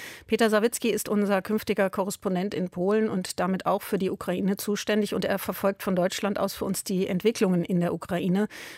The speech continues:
Peter Sawicki, bleiben wir zunächst bei diesen Verhandlungen. Russland hat Kiew vorgeworfen, die Gespräche abgelehnt zu haben. Kiew dementiert das. Das Ganze sei Teil der Taktik des Kreml. Ist von der ukrainischen Führung zu hören, also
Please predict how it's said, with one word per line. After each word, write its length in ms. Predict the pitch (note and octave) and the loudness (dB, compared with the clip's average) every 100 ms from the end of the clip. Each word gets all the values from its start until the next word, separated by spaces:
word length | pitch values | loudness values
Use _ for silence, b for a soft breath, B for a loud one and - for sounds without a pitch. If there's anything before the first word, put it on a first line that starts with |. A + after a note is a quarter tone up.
| B | B
Peter 240 | F3+ F#3+ | -2 2
Sawicki, 420 | F#3 F#3 F#3+ - | 2 2 0 -2
bleiben 320 | F#3+ F#3 F#3 G#3 | 0 2 4 2
wir 80 | |
zunächst 460 | G3+ G3+ F#3+ - - | 2 2 2 0 0
bei 100 | F#3+ | 0
diesen 240 | G3 G3+ | 2 2
Verhandlungen. 640 | F#3+ F3+ G3+ A3 G3+ F3 E3+ | 2 2 4 6 6 4 4
Russland 420 | F3 G3+ G#3+ G3 | 2 2 2 2
hat 160 | G3+ - | 0 -2
Kiew 240 | - G3 | 2 2
vorgeworfen, 680 | F#3 - G3+ G3+ F#3+ F#3+ G3+ | 2 2 2 4 4 4 2
die 80 | F3+ | 0
Gespräche 520 | F3 - F#3 F3+ - | -2 0 -2 -2 -4
abgelehnt 500 | F#3 - G#3 G3+ G#3+ | -6 0 2 2 2
zu 160 | A3 G3+ | 0 2
haben. 420 | G3+ G3+ G#3+ G#3+ | 2 4 2 0
Kiew 320 | - G3+ F3+ - | 0 2 2 2
dementiert 540 | F#3 F3 E3 - G3+ | 2 2 2 0 4
das. 240 | A3+ G#3+ - B B B | 4 2 -4 B B B
Das 180 | G3 - | -4 -2
Ganze 240 | F3 F3 | 0 0
sei 160 | F3 E3+ | 0 0
Teil 320 | - F#3 G#3 | 0 2 4
der 140 | F#3+ | 4
Taktik 440 | - G3 - G#3 - | 2 -4 0 -2 0
des 200 | F3 - | -4 -2
Kreml. 400 | - F#3 G#3+ A3+ B B B B - | 0 6 6 4 B B B B -8
Ist 140 | - | -2
von 120 | G3+ | 4
der 220 | G3 F3+ | 4 4
ukrainischen 560 | G#3 - F#3+ F#3+ F#3+ F#3 | 0 -2 0 2 2 0
Führung 400 | - G#3 A3 A3+ | 0 0 4 2
zu 180 | - G#3 | 2 2
hören, 300 | G#3 G#3 G3+ | 4 4 2
also 340 | F#3+ F#3+ F#3 | 2 2 2